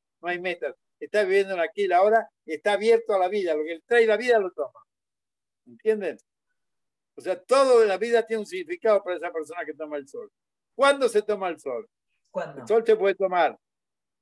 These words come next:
Speaker 1: por tránsito de Saturno a los veintiún años, por lo menos para empezar a desprenderse de la figura del padre, porque así como la luna es la imagen que yo tengo de mi madre, no como mi madre era, sino el estado emocional que tuvo mi madre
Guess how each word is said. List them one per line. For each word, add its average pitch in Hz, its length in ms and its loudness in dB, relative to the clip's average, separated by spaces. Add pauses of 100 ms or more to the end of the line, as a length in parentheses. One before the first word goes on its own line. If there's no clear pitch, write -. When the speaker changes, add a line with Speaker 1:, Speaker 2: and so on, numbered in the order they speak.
(160)
Speaker 1:
por 151 220 -12
tránsito 196 460 -2
de 180 80 -2
Saturno 160 440 -4
a 139 40 -2
los 143 120 -4
veintiún 160 340 -4
años, 214 400 -2 (800)
por 143 100 -4
lo 147 60 -2
menos 175 280 -6
para 156 180 0
empezar 147 400 -4
a 165 40 0
desprenderse 156 600 -4
de 156 100 2
la 143 120 0
figura 139 280 -4
del 151 120 -2
padre, 208 300 2
porque 151 260 -10
así 185 180 -8
como 180 180 -12
la 180 160 0
luna 190 300 0
es 143 60 -6
la 147 80 -8
imagen 175 380 -6
que 151 100 -14
yo 165 120 -4
tengo 180 280 -12
de 160 100 -16
mi 156 60 -18
madre, 175 360 -6 (520)
no 208 360 -4
como 202 300 -4
mi 156 140 -14
madre 190 340 -2
era, 185 200 -2 (280)
sino 160 320 -8
el 202 60 -2
estado 214 400 2
emocional 202 580 -4
que 147 140 -10
tuvo 175 260 -8
mi 202 140 -10
madre 208 460 -2